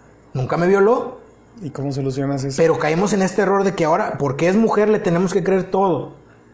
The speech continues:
Speaker 1: Y es un error, es un error. O sea, que a veces, eh, hay gente como que dice, "Oye, pero es que las mujeres", pues claro, las mujeres, eh, son igual de valiosas que un hombre. O sea, esa es la situación.
Speaker 2: Lo que no es justificable es mentir
Speaker 1: Eh, no,
Speaker 2: para
Speaker 1: no.
Speaker 2: llegar a esa, a esa situación.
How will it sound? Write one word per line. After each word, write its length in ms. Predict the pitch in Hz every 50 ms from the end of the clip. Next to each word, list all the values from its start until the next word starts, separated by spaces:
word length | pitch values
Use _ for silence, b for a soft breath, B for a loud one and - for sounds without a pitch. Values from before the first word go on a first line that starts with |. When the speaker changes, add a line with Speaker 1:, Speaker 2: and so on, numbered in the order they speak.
| - - - - _ - - B B B B B B
Speaker 1:
Y 100 | 147 143
es 120 | 147 - -
un 140 | 262 254 269
error, 360 | 254 220 165 175 208 262 254
es 120 | 226 240
un 100 | 254 247
error. 140 | 240 220 226
O 20 |
sea, 160 | - 226 208 -
que 80 | 240
a 60 | 226
veces, 160 | 233 226 214 226 220 202 202 196
eh, 140 | 190 190
hay 80 | 175 185
gente 240 | - 269 240 240 226
como 180 | 196 208 185
que 120 | 160 185 185
dice, 100 | 185 185 B B B
"Oye, 220 | - 165 233 269 196
pero 140 | 165 156 151
es 80 | 147 -
que 80 | 233
las 120 | 226 220 208
mujeres", 280 | 180 - - 180 180
pues 140 | 131 127 -
claro, 280 | - 156 180 226 254 247
las 120 | 208 180
mujeres, 380 | 165 135 - - 151 196 202 208
eh, 180 | 208 175 165 143
son 220 | - 170 185 226
igual 400 | 233 220 165 156 170 175 208 226
de 100 | 240 233
valiosas 500 | 214 180 165 165 180 196 196 220 214 -
que 280 | - - - 165 156 143
un 240 | 135 143 156 180
hombre. 280 | 180 180 196 190 175 151
O 60 | 139 131
sea, 140 | 135 127 127 B B B B B
esa 320 | 147 160 185 - - 226
es 140 | 214 202 214
la 120 | 214 196
situación. 520 | - - 180 135 160 143 127 147 147 135 143
Speaker 2:
Lo 100 | 151 151
que 80 | 156
no 100 | 147 156
es 60 | 147
justificable 680 | 180 190 170 - 160 147 151 147 151 156 165 165 160 160
es 80 | 151 147
mentir 400 | 165 156 147 143 156 165 175 175
Speaker 1:
Eh, 120 | 165 - -
no, 60 | 156
Speaker 2:
para 160 | 151 151 151 151
Speaker 1:
no. 60 | 147
Speaker 2:
llegar 240 | 147 143 147 151 151
a 160 | 156 147 147
esa, 480 | 143 143 160 151 147 147 147 139 139 143
a 40 | 143
esa 140 | 143 165
situación. 480 | 147 151 139 143 131 135 156 160 165 -